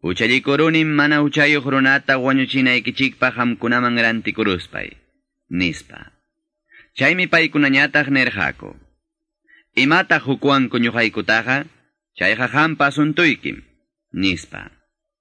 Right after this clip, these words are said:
Chaymi Judasñataq templopi qullqita chuqaruspan, pasaspan warku karamurqa. Sacerdotekunapa jefinkunañataqmi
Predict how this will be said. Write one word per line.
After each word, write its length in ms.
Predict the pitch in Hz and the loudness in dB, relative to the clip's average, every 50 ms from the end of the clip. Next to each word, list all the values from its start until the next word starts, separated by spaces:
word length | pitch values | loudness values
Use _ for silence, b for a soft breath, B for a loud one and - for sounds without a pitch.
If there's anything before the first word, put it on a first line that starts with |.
| _ b b b b b | _ b b b b b
Chaymi 360 | _ - 135 147 175 190 185 175 | _ 0 2 2 2 2 0 0
Judasñataq 760 | 147 165 156 156 156 139 127 135 139 151 147 147 147 139 - - | 0 0 2 2 2 2 0 2 2 2 2 2 0 0 -2 -2
templopi 600 | 131 127 120 104 - 117 135 139 123 - 135 127 | -2 -2 -2 -2 -2 -2 -2 -2 -2 -2 -4 -2
qullqita 580 | 135 127 117 107 107 - 123 131 127 - 123 | -2 -2 -4 -4 -2 -2 -2 -2 0 -2 -2
chuqaruspan, 880 | 113 - 120 104 107 107 117 123 123 - - - 101 101 110 123 139 143 b b b b b b _ | -2 -4 -4 -2 0 0 0 0 -2 -4 -4 -2 -2 -2 -2 -2 -4 -6 b b b b b b _
pasaspan 680 | - 107 - - 151 160 156 - - 147 147 147 143 127 | -4 -4 0 0 0 0 -2 -2 -4 -2 0 0 0 2
warku 320 | 123 131 135 127 - 135 | 2 2 0 0 -2 -4
karamurqa. 680 | - - 127 123 123 117 110 90 80 76 - - 60 - - - _ _ _ _ _ _ _ _ _ _ _ _ _ _ _ _ _ - | -2 0 0 2 2 2 0 -2 -2 -6 -8 -10 -14 -16 -18 -20 _ _ _ _ _ _ _ _ _ _ _ _ _ _ _ _ _ -4
Sacerdotekunapa 1120 | 120 135 147 165 151 156 175 170 - 170 151 - 165 160 165 175 185 180 - 180 180 175 | -2 0 0 0 2 2 0 0 0 -2 0 0 2 2 4 4 2 2 2 2 0 0
jefinkunañataqmi 1200 | - 175 160 - 165 160 160 147 - 160 156 156 151 151 151 - 151 135 117 101 98 98 101 104 | 0 -4 -2 0 0 0 0 0 0 2 2 2 4 2 2 4 2 2 2 0 0 0 0 0